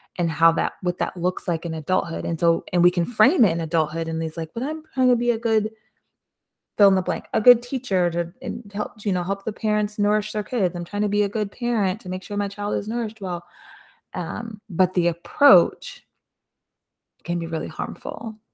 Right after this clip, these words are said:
right? And, and in that, ah, tying it all together, and that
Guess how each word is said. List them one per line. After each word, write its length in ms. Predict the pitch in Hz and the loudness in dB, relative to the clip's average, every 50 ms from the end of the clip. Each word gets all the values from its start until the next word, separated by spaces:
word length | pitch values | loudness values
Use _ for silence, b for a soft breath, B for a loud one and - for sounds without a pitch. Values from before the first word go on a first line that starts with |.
| - | -12
right? 280 | 196 185 180 180 190 - - | -10 -8 -8 -8 -8 -8 -4
And, 340 | 180 170 165 170 165 165 156 - _ _ _ _ _ _ _ _ _ _ | -2 0 0 0 0 -2 -4 -6 _ _ _ _ _ _ _ _ _ _
and 140 | 170 170 170 | 4 4 6
in 220 | 170 165 165 165 175 | 6 6 4 4 4
that, 460 | 226 269 254 202 170 156 - - - _ _ - | 4 6 6 6 4 2 0 -4 -12 _ _ -8
ah, 340 | 156 160 185 196 185 160 160 | -4 0 2 2 2 2 0
tying 240 | - 165 160 156 160 | -4 -8 -6 -4 -4
it 40 | 165 | -4
all 100 | 165 165 | -4 -2
together, 340 | 175 180 180 170 165 165 - | -2 0 0 0 -2 -4 -4
and 240 | 160 165 165 165 165 175 | -2 -2 -2 0 4 6
that 380 | 196 220 - - 170 - - | 8 10 10 8 6 4 0